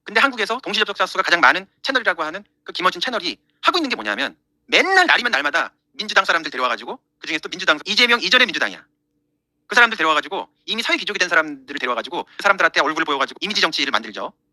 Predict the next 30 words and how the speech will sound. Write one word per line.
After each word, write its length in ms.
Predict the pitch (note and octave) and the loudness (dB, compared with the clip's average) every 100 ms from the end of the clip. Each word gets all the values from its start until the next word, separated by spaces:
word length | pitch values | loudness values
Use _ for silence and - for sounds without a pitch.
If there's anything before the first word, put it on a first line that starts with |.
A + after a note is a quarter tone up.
| _ | _
얼굴 200 | - A3 | 0 4
많이 100 | G3+ | 4
노출시키고 480 | E3 C#3 G#2 - - _ _ _ - | 2 -4 -6 -8 -16 _ _ _ -14
인지도를 300 | A#2 F3+ B2 | -6 -4 -2
높여가지고 360 | A2+ G2+ G2+ | -2 -4 -4
찍게 200 | - C#4+ | -6 0
만들고. 240 | D3 G#2 F#2 | 0 0 -4
그건 200 | - E4 | 0 2
여러분 220 | D4+ C#4+ | 2 0
민주주의가 480 | - D4+ D#4 D4+ - | -6 -6 -2 2 2
아니에요, 180 | C#4+ D#4+ | 2 -2
그게. 440 | - C4+ D3+ - _ _ - | -2 -2 -2 -8 _ _ -2
실질적으로 480 | - E4 C4+ A#3 B3 | 0 0 -4 -4 -6
우리 220 | A3 G3+ | -2 -2
삶의 420 | - G#3+ G3+ F#3 E3+ | 2 2 2 -2 -2
실질성이 420 | - E4+ C#4+ B3 | -2 -2 -4 -4
어떻게 160 | A#3+ | -4
확보될 280 | F3+ - C4+ | -2 0 -2
수 80 | A3 | -4
있는지에 340 | F3 F3+ E3+ | -6 -2 0
대한 160 | D#3 D3+ | 2 0
것들에 300 | D3 - C#3 | -2 -6 -2
대한 120 | C#3+ C#3 | -2 -2
고려를, 260 | D#3+ F#3 | 2 2
그것들을 340 | F#3 C4 C4+ C4 | 4 0 2 0
확보하는 480 | E4 - D4 B3+ | 0 2 2 2
법률적 280 | C4+ C#4+ - | -4 -10 -8
정책이라든가 560 | - B2+ A#2+ A2+ A2+ A#2+ | -10 -6 -6 -6 -6 -4
사회 180 | A3+ G#3 | -2 -2
정책이라든가 560 | D3+ C#3 A2+ A2 A2 | -2 -2 -4 -4 -6